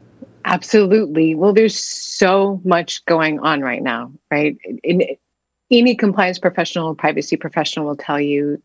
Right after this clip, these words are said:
that twenty twenty and twenty twenty-one, they were game changers in terms of new legislation,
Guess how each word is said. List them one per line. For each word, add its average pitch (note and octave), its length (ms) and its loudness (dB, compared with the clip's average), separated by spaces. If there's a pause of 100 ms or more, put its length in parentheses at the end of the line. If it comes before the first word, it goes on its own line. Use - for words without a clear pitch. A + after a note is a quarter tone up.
that C#3+ 320 -2 (720)
twenty G3+ 680 2
twenty G#3 420 0
and F3 120 -2
twenty F3 260 0
twenty-one, D3+ 720 -2 (160)
they F3+ 320 0
were D#3 120 -2
game D#3 280 0
changers - 580 -12 (460)
in E3 160 -2
terms D#3 380 -2
of D#3 360 2 (220)
new E3 240 2
legislation, F#3+ 960 0